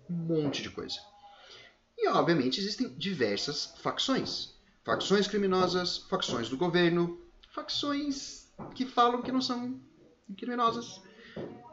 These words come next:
Também tem as facções que definem as populações de cada bairro. Então, cada bairro tem a sua facção. É, e o ponto é, a ideia disso tudo é que você possa fazer parte desse jogo.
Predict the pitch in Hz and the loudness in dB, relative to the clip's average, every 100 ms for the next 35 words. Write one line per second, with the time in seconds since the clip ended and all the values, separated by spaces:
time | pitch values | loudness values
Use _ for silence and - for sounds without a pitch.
0 | - 233 208 214 226 220 208 190 190 - | 6 10 12 10 8 2 2 2 0 2
1 | 165 175 208 135 - 151 139 147 - 160 | 4 4 4 2 -2 -4 -2 -2 -2 -4
2 | 165 170 175 - - - - - - 135 | 0 0 0 -4 -16 -14 -12 -10 -10 -10
3 | - 156 196 185 - 208 240 202 143 - | -10 2 4 6 4 2 2 0 0 0
4 | 107 98 110 - - - 170 175 226 214 | -2 -2 -6 -6 -16 -6 0 2 4 6
5 | 233 220 202 208 202 202 - - - 180 | 4 4 4 4 2 -2 -2 -4 -2 -2
6 | - - _ _ _ _ - - - - | -4 -14 _ _ _ _ -20 -20 -20 -14
7 | - - - - - - 110 110 104 101 | -8 -8 -10 -16 -12 -4 0 0 0 -2
8 | - - - - - 226 - 269 320 226 | -6 -14 -20 -20 -2 0 4 2 4 4
9 | 117 95 - - - - 165 139 139 160 | 4 4 -2 -6 -2 4 6 8 12 12
10 | 208 254 240 254 - 208 202 - - - | 12 6 0 -4 -2 -4 -4 -10 -20 -20
11 | _ - - - 151 202 - 151 - - | _ -8 -4 0 4 4 6 2 0 -6
12 | - 180 - - 135 143 - 110 - 113 | -2 2 2 0 -4 -2 -2 -4 -4 -8
13 | - 113 92 - | -8 -8 -10 -12